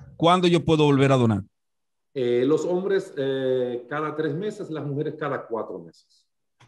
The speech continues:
Speaker 2: Entonces, la plataforma, una vez que se dona hoy, eh, no se podrá realizar otra cita en caso de hombre, eh, de,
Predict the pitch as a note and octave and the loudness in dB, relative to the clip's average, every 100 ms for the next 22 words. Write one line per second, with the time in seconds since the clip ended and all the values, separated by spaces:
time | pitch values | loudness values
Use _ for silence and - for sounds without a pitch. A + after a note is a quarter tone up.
0 | _ A2+ A2+ - A#2+ C3 B2+ C3 D#3+ E3+ | _ -18 -12 -8 -8 -6 -6 -4 -2 -2
1 | F3 C#3+ D3+ D3+ D3+ D3 D#3+ D#3 D#3+ D#3 | -2 -4 -4 -4 -4 -6 -2 0 0 -2
2 | F3+ F#3+ F#3+ - _ _ _ _ - C3 | -2 -2 -2 -10 _ _ _ _ -6 -2
3 | C3 B2+ C#3 D#3+ E3 F3 E3+ D#3+ D#3+ E3 | 0 0 -2 -4 -4 -6 -2 -2 0 -2
4 | D#3+ D#3+ D#3 D#3 D#3+ E3 E3 D#3+ G3+ F#3 | -2 -2 -4 -6 -6 -4 -4 -6 -8 -8
5 | E3+ E3+ - _ _ _ C3 A#2+ C3+ - | -10 -12 -18 _ _ _ -14 -8 -6 -2
6 | C#3 C#3+ D3+ C#3+ B2+ B2+ B2+ A#2+ | 2 2 0 -2 -4 -4 -6 -6